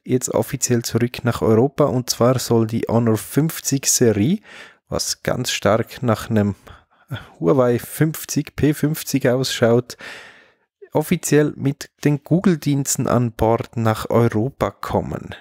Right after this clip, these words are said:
Wir dürfen gespannt sein, vor allem, ob's dann wirklich klappt und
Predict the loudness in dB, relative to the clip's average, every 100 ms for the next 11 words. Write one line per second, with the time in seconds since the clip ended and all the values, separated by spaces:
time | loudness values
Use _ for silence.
0 | _ -2 0 2 0 0 0 -2 -4 -2
1 | -2 -2 0 2 2 -2 -8 -2 0 2
2 | 0 -2 -2 -2 0 0 0 0 -2 -6
3 | -4 0 0 -2 -20 -18 -18 -18 -4 -2
4 | -2